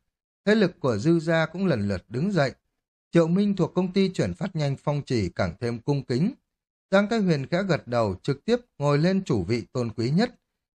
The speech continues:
Đại biểu của phủ thanh chủ lập tức nổi giận, đang muốn lên tiếng, lại bị Trương hội trưởng giữ chặt lại. "Trước cứ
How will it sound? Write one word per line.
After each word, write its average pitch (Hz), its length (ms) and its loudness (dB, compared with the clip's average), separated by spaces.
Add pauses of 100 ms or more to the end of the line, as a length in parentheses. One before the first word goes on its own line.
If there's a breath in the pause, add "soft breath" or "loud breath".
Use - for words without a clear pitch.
Đại 165 140 4
biểu 151 200 2
của 156 120 -2
phủ 127 200 -2
thanh 143 220 -2
chủ 110 200 0
lập 117 260 -4
tức 254 200 -4
nổi 110 220 -2
giận, 120 200 -4 (200)
đang 135 260 -2
muốn 123 200 -2
lên 147 300 2
tiếng, 143 280 0 (320 soft breath)
lại 156 180 2
bị 147 260 -2
Trương 202 220 2
hội 165 200 0
trưởng 90 240 -2
giữ 156 220 -4
chặt 113 240 -4
lại. 104 200 0 (680)
"Trước 196 240 4
cứ 214 80 -2